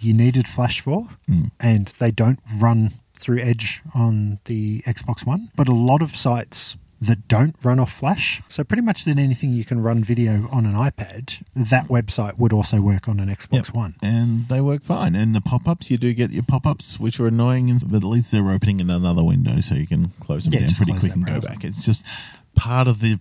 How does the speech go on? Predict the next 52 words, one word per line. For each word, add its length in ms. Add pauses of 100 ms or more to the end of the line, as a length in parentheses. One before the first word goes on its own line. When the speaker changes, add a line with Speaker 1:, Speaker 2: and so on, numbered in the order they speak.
Speaker 2:
problems 460
of 320
being 180
a 60
filthy 280
pirate 420
is 160
you 80
have 180
to 80
deal 260
with 160
certain 560 (180)
problems. 520
And 340
that's 220
doable. 440 (100)
They're 160
all 180 (220)
quite 160
Speaker 1:
Yeah. 80
Speaker 2:
doable. 380 (520)
Speaker 1:
And 180 (220)
ironically, 880
we've 200
talked 220
about 200
this 160
off 200
air, 320 (140)
but 300 (240)
I 120
find 380
that 220
a 60
lot 200
of 160
the 100
porn 360
streaming 480
sites 400
work 300
really 320
well 200
Speaker 2:
They're 120
Speaker 1:
on 40
the 100
Xbox 460
as 160
well. 80
Speaker 2:
phenomenal. 640
Speaker 1:
<laughs> 60